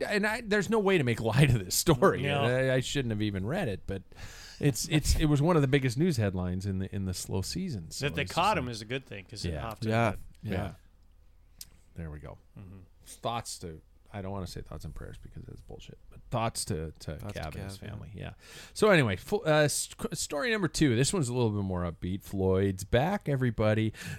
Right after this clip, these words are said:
Speaker 1: Genevieve Johnson and Tinker Juarez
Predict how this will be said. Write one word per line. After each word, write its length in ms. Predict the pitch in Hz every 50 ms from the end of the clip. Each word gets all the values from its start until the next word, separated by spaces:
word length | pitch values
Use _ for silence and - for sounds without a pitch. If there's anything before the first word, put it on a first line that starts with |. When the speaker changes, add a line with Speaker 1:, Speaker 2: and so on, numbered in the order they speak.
| - -
Speaker 1:
Genevieve 480 | - 131 160 175 170 165 165 160 147
Johnson 680 | 123 - 139 139 151 165 160 - - 147 127 117 113 110 -
and 380 | - 120 110 110 110 110 -
Tinker 400 | - - 185 196 180 - 220 220
Juarez 1080 | 185 143 131 135 131 120 113 107 107 107 120 117 92 78 69 - - - - - - -